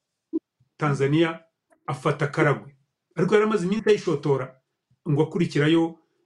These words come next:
igitero cyakozwe na Museveni, n'abandi bari barahungiye Tanzania. Nk'ibi ngibi ubona Ka-,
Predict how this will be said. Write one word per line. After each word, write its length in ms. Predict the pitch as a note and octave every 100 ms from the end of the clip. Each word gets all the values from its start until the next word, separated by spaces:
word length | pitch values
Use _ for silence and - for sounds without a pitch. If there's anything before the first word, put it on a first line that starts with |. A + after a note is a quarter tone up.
| _
igitero 480 | D3 C3+ D3 E3+ C#3+
cyakozwe 520 | - D3+ C#3+ C3+ A#2 B2+
na 100 | C#3+
Museveni, 560 | C#3+ D3 C3+ C#3 C#3 - _ _ _ _ D#3+
n'abandi 340 | D3+ D#3 C#3
bari 240 | C#3+ C#3
barahungiye 440 | C#3 C3+ C3 B2+ A2+
Tanzania. 460 | B2 A2 A#2+ C3+
Nk'ibi 240 | C#3+ G#3+ A#3+
ngibi 160 | G#3 G#3
ubona 340 | G#3 F#3 F3+ - _ _
Ka-, 220 | D3+ D3+